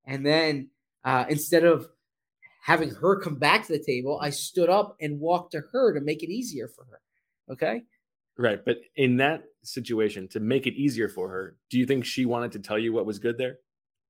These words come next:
Speaker 1: I, <coughs> I mean, <laughs> I, I, I think she felt, she, she, she felt empowered. She felt like someone was listening to her. Yes.
Speaker 2: Uh, I think,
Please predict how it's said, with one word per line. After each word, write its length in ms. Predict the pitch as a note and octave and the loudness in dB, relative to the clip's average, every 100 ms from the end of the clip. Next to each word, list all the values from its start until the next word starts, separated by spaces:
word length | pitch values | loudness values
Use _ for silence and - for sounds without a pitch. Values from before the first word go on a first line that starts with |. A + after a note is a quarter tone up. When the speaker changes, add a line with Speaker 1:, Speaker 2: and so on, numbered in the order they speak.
| _ _ _ _ _ _ _ _ _ _ _ _ _ _ - | _ _ _ _ _ _ _ _ _ _ _ _ _ _ -16
Speaker 1:
I, 120 | A#3+ - _ - | -16 -16 _ 0
<coughs> 40 | - - - - F#3+ G#3 | 0 0 -6 -12 -10 -4
I 160 | B3 B3 | 0 0
mean, 320 | F#3+ D#3 D3 - | 0 -4 -4 -6
<laughs> 100 | - | -6
I, 280 | - F#3 F#3+ - - - - | -8 -8 -8 -14 -20 -10 -2
I, 180 | F#3 F#3 | -2 2
I 100 | F#3+ | 0
think 220 | G3 G3+ | 0 -4
she 160 | - F#3 | -6 -6
felt, 440 | - D#3 D3+ D3+ _ _ _ | 2 2 2 -2 _ _ _
she, 200 | - E3+ | -12 -10
she, 420 | - - F3 C#3 | -8 -8 -8 -8
she 180 | - E3+ | -10 -4
felt 240 | E3 D3 | 0 0
empowered. 540 | B2 A#2+ C3+ C#3+ F3 F3+ | 0 -4 0 4 2 0
She 80 | - | -8
felt 120 | B2 | -8
like 60 | B2 | -8
someone 180 | C3+ A#2 | -10 -10
was 120 | A#2+ | -4
listening 320 | D#3 D#3 F3+ | -4 -4 -4
to 80 | F#3+ | -4
her. 220 | F#3+ G3+ | -4 -6
Yes. 360 | F3 A#3+ B2 F#3+ - | -4 -2 -2 -4 -10
Speaker 2:
Uh, 60 | - | -2
I 160 | D3 E3+ | 4 6
think, 280 | F3 F3 | 8 6